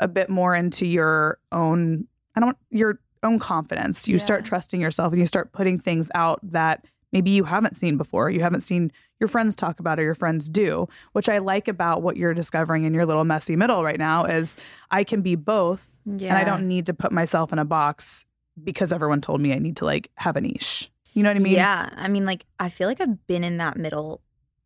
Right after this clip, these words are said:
Speaker 2: honestly, for, like, going on, like, three and a half years.
Speaker 1: Yeah.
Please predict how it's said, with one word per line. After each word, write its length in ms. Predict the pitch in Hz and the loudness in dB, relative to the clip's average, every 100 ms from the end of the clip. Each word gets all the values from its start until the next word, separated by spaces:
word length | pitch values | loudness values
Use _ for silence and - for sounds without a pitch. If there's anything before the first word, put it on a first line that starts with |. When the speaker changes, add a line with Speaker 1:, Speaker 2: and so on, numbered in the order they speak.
| _ - | _ -2
Speaker 2:
honestly, 760 | 180 160 175 - 233 262 320 - | 0 0 -4 -4 -2 -2 -4 -8
for, 800 | _ 190 180 175 170 170 170 - _ _ _ _ _ _ _ _ - | _ -4 -2 0 -2 -2 -4 -8 _ _ _ _ _ _ _ _ -8
like, 420 | 175 165 - _ _ _ _ _ _ _ _ _ _ _ _ _ _ - - | -6 -6 -10 _ _ _ _ _ _ _ _ _ _ _ _ _ _ -20 -6
going 360 | 160 156 170 | -4 -4 -6
on, 200 | 170 170 | -8 -8
like, 140 | - 175 | -10 -8
three 140 | 196 | -6
and 80 | 165 | -4
a 20 | |
half 180 | 165 - | -6 -6
years. 320 | - 269 370 | -6 -6 -2
Speaker 1:
Yeah. 300 | 262 247 180 | 2 2 2